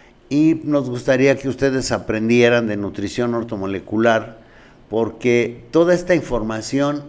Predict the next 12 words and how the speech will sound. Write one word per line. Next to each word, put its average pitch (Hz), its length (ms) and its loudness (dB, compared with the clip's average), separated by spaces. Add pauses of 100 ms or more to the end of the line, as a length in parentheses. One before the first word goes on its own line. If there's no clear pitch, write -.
(140)
está 117 500 -2
en 135 120 -2
los 104 180 -4
módulos 113 540 -2
de 104 100 -2
nutrición 104 560 -8
ortomolecular 104 1000 -4 (720)
y 113 140 0
de 117 120 4
verdad 123 540 4 (600)
es 131 360 0
importantísimo 117 1300 -2